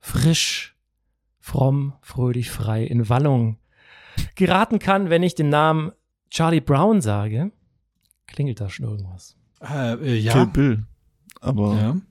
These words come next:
Speaker 1: Exakt, ja. Und
Speaker 3: Das ist
Speaker 1: zwar,
Speaker 3: ja
Speaker 1: ich als Arbeitgeber möchte natürlich den besten Arbeitnehmer für mich haben. Und da würde ich sofort Charlie Brown aus Kill Bill nehmen. Denn er denkt ein bisschen mit,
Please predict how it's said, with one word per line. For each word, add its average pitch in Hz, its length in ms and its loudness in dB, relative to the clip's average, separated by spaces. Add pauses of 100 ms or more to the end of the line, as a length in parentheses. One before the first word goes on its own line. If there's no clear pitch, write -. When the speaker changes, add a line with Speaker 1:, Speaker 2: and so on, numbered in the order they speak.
(420)
Speaker 1:
Exakt, - 540 -6
ja. 117 360 0 (540)
Und - 140 -2
Speaker 3:
Das 196 80 2
ist 147 120 0
Speaker 1:
zwar, 123 380 2 (120)
Speaker 3:
ja 302 80 2
Speaker 1:
ich 294 120 2
als 254 140 2
Arbeitgeber 135 880 0 (360)
möchte 196 380 2
natürlich 175 280 0
den 151 140 0
besten 175 300 0
Arbeitnehmer 131 560 0
für 120 140 -4
mich 170 320 -2
haben. 110 420 -6 (440)
Und - 180 -8
da 139 200 0
würde 139 180 0
ich 135 80 -4
sofort 143 320 -4
Charlie 135 260 -2
Brown 135 400 -2
aus 113 160 -6
Kill 120 180 -4
Bill 143 260 0
nehmen. 104 500 -4 (320)
Denn 196 180 2
er 208 100 0
denkt 262 340 2
ein 269 80 -4
bisschen 269 360 4
mit, 294 360 0